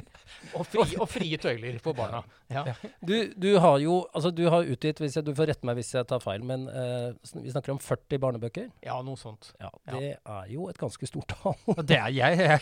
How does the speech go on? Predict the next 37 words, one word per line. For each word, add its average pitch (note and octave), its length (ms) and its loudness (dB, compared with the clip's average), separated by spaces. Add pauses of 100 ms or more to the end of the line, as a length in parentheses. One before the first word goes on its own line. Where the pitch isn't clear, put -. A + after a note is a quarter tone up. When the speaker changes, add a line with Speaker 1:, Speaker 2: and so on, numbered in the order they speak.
Speaker 3:
jeg, F3 380 6
jeg G#3 120 6
synes - 160 -4
det - 60 2
er D3 100 6
et C3 80 -2
veldig A2 160 -2
stort D3+ 80 0
Speaker 2:
Men E3+ 80 4
det G3 80 8
Speaker 3:
tall. E3 100 6
Speaker 2:
er E3+ 140 6
jo G#3 100 10
den, E3 300 6 (160)
eh, D#3 480 0
eh, D3 280 -2
selvfølgelig, B2+ 800 -2 (140)
eh, C3+ 680 -4
eh, C3 140 -4 (120)
bøkene A#2 320 -6
om B2 80 -2
ridderne. B2 400 -2
Vi C#3+ 80 -4
skal C#3 140 -4
snakke - 340 -4
om C3+ 80 -2
den B2 160 -2
nye G#2 240 -6
som A#2+ 160 -6
du B2 80 -6
leste A2 320 -6
høyt G2+ 160 -10
fra B2 160 -4
nå, C3+ 160 -2
Ridderne A#2 480 -6
tar A#2+ 160 -6
gull, D#3 300 -4